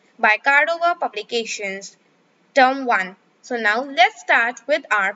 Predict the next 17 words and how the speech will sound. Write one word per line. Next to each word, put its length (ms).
poem 240
recitation. 920
जागो 420
और 160
जगाओ, 440
बीत 300
चुकी 320
आलस 460
की 140
घड़ियां, 460
जाग 340
उठी 260
अब 220
सारी 460
चिड़ियां, 440
जागे 520
फूल 300